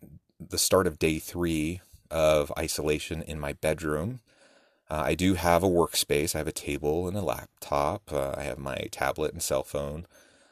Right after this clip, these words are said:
Uh, I have some books. I have a harmonica. I have some things to try to keep me occupied and busy. Um, but really, uh, it's already been,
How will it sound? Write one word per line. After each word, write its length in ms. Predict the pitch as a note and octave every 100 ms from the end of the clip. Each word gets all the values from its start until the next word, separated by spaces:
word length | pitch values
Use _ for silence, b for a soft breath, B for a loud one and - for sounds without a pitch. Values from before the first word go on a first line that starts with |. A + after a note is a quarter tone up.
| b D2
Uh, 140 | D2
I 80 | D2
have 180 | D2+ D#2
some 160 | F2+ D#2+
books. 720 | D2+ - - - - - -
I 100 | C#2+
have 320 | C#2+ C#2+ C#2+
a 40 | D2+
harmonica. 800 | E2 E2+ D2+ D#2 - D#2+ D#2 D#2
I 60 |
have 180 | D#2 D2+ B B B
some 160 | - E2
things 300 | D#2 E2 D#2
to 100 | -
try 240 | - D#2+
to 240 | D#2 D2+ C#2+ -
keep 200 | - E2
me 160 | E2
occupied 440 | D2 C#2+ - D#2+ D#2
and 140 | D#2+
busy. 400 | C#2+ C#2 C#2 C#2 - B B B B B -
Um, 560 | C#2+ C#2 C#2 C#2 C2 _ _ _ _ _ _ - _ _ _
but 460 | C#2+ C#2+ C#2 - -
really, 540 | F2+ A2 D#2+ D2+ D2+ - - -
uh, 300 | C#2 C2+ - - _ _ _ _ _
it's 200 | - - D#2+
already 420 | D#2 D2+ D2+ D2
been, 520 | D2 A#1+ A1+ A#1+